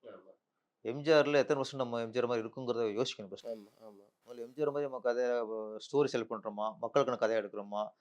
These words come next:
Speaker 2: ஏழை பங்காளனா இருக்குமா, படகோட்டியா இருக்குமா, ரிச்சாக்காரனா இருக்கணுமா, ஆ, ஆ, உரிமை குரல்,
Speaker 1: ம்.
Speaker 2: ஆமா, ஆ, விவசாயி, அ-, அவர் எங்கேருந்து ஆரம்பிச்சிருக்காரு? விவசாயி பண்-, ப-, விவசாயி, விவசாய மக்கள்லாம் அவரை கொண்டாட்டம்.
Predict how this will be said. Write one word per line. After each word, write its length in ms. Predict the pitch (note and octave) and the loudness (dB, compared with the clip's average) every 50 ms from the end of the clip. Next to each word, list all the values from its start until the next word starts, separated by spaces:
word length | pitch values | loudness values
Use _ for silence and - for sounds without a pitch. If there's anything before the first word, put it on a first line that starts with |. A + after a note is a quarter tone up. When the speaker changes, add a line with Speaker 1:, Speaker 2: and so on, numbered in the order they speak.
| _ _ _ _ | _ _ _ _
Speaker 2:
ஏழை 320 | _ A2+ A#2+ C3 C3+ C3 B2 | _ 6 8 8 8 8 4
பங்காளனா 520 | - - A#2 A#2 A#2 A#2+ A#2 A2 G#2+ G#2+ | 2 0 0 4 6 6 6 6 4 -2
இருக்குமா, 400 | G2+ G2+ - - G#2 G#2 G#2 G#2 - | -8 -8 -10 -12 -8 -6 -6 -2 0
படகோட்டியா 420 | A#2 A2+ B2+ A#2+ A#2+ A2 A2 A2 | 2 2 4 2 0 0 -2 -4
இருக்குமா, 360 | G2+ G2 - - G2+ G#2 G#2 G#2+ | -4 -4 -6 -12 -10 -10 -8 -8
ரிச்சாக்காரனா 460 | A2 - - B2+ A2 A2 G2+ G2+ G2+ | -2 2 2 2 2 2 -2 -2 -6
இருக்கணுமா, 420 | G#2 G2+ G2 G2 F#2+ G2 G2 G2 A2 _ _ _ _ _ _ _ _ _ _ | -6 -6 -10 -12 -12 -12 -14 -14 -14 _ _ _ _ _ _ _ _ _ _
ஆ, 100 | - G#2+ G#2+ G#2 G#2 G2+ G2+ G2+ G2 G2 F#2+ F#2+ G2 F#2+ G2 G2+ G#2 G2 _ _ _ _ _ _ _ _ _ - - | -4 -2 0 0 0 0 0 -2 -2 -2 -4 -4 -6 -6 -8 -8 -10 -10 _ _ _ _ _ _ _ _ _ -10 -8
ஆ, 520 | G#1+ G#1 G#1 G#1 G#1 G#1 G#1 G#1 G#1 - A#2+ _ _ _ _ _ _ _ _ _ | -6 -6 -6 -6 -6 -6 -6 -8 -10 -12 -14 _ _ _ _ _ _ _ _ _
உரிமை 400 | B2 B2+ C3 C3 B2+ B2+ A2+ - | -4 -2 -2 0 -2 -2 -4 -2
குரல், 380 | - A#2+ A2+ A2 G#2 G#2 - _ _ _ _ _ | 0 0 0 2 0 -4 -8 _ _ _ _ _
Speaker 1:
ம். 180 | _ A2+ A#2 A2+ - - - _ _ | _ -18 -16 -14 -16 -16 -18 _ _
Speaker 2:
ஆமா, 320 | - A2+ G#2+ G#2 G#2 G#2+ - _ _ _ _ _ _ _ | -14 -12 -10 -10 -12 -12 -12 _ _ _ _ _ _ _
ஆ, 100 | A#2 A2+ A2 | -8 -8 -6
விவசாயி, 880 | G#2 G#2 G#2 G#2 G#2+ B2+ C3 C3 - C3 A2+ G#2+ G#2+ G#2 G#2 G#2+ - _ _ _ - - _ _ _ _ _ _ _ _ _ _ _ _ _ _ - | -6 -8 -10 -4 0 0 2 4 4 4 4 2 0 -4 -10 -12 -14 _ _ _ -20 -20 _ _ _ _ _ _ _ _ _ _ _ _ _ _ -14
அ-, 160 | C#3 D3+ - | -14 -14 -6
அவர் 180 | - D3 D3+ D3 | -4 -2 -2 0
எங்கேருந்து 440 | C#3+ E3 F#3+ G3+ G3 E3+ D#3 D#3+ E3 D#3 D3 C#3 | -2 -2 2 2 2 2 2 0 2 4 8 10
ஆரம்பிச்சிருக்காரு? 420 | C3+ C#3 C#3+ C3 A#2 A2 A2 G#2 | 10 10 8 6 2 -2 -2 0
விவசாயி 340 | G#2 A2 G#2+ - A2+ A2 G#2+ | 0 -2 -2 0 0 0 0
பண்-, 280 | G#2 A2 A2+ A2+ A2+ - _ | -2 -6 -8 -8 -8 -10 _
ப-, 140 | - C3 - | -4 -4 -2
விவசாயி, 360 | - C3+ C3 - C3+ A#2+ B2+ | 0 0 4 6 6 6 6
விவசாய 320 | D3 D#3+ D3 B2+ C#3 B2+ B2 | 4 2 0 0 0 0 -2
மக்கள்லாம் 320 | A2+ - D3 D#3 E3 D3+ | -2 -2 -2 0 2 4
அவரை 180 | C3+ A#2+ A2+ G2+ | 4 4 2 0
கொண்டாட்டம். 380 | G#2+ G2+ G2+ G2 - G#2+ - | -2 -4 -6 -6 -8 -10 -12